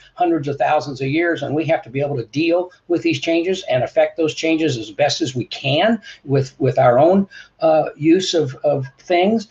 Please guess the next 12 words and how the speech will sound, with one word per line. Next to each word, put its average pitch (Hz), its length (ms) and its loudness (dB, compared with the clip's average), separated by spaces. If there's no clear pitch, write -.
But 156 340 4
you 160 400 -4
can 151 160 -2
see 190 360 0
that 160 200 2
there 156 200 4
is, 180 360 2
there 135 160 0
has 175 320 2
been 170 320 2
some 151 280 2
differences 151 640 0